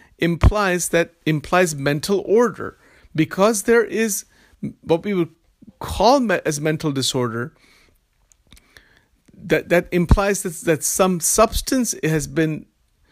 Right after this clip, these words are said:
placed somehow or is moving in a disordered state, which implies that there is somewhere a state of order. All right, now moving ahead.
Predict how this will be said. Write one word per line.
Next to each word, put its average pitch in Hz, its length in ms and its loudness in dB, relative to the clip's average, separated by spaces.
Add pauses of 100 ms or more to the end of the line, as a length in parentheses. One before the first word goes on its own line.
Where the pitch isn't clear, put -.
(400)
placed 196 720 0
somehow 151 520 -2
or 147 260 -2
is 127 220 -6
moving 175 400 -2
in 165 100 -2
a 147 40 -2
disordered 165 680 0
state, 127 440 -4 (300)
which 170 220 0
implies 185 640 -2
that 151 180 -6
there 156 280 -2
is 185 420 0 (220)
somewhere 180 680 0
a - 120 -8
state 131 280 -2
of 139 120 -8
order. 120 460 -6 (340)
All 156 120 4
right, - 240 -6 (280)
now 165 340 0
moving 170 340 0
ahead. 139 260 -4